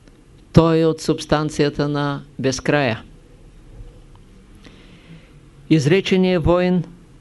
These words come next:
премахва смъртта и живота. Той е по-дълбинен.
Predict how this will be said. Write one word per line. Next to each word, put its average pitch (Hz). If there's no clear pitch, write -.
премахва 175
смъртта 160
и 165
живота. 160
Той 185
е 185
по-дълбинен. 170